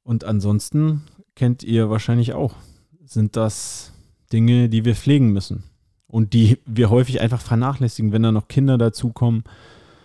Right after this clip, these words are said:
und der Stress auf der Arbeit steigt, dann ist es nicht mehr so leicht.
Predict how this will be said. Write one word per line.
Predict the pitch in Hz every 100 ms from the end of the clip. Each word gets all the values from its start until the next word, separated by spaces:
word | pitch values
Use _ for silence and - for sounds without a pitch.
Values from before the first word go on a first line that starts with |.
| _ _ _ _
und | - 117 120 110
der | 120
Stress | - - 123
auf | 123
der | - 123 120 104
Arbeit | 104 123 120
steigt, | - 120 117 113 - 117
dann | 113 110 107 -
ist | 131
es | 147 135
nicht | 123 117
mehr | 117
so | 110
leicht. | 110 147 131 - -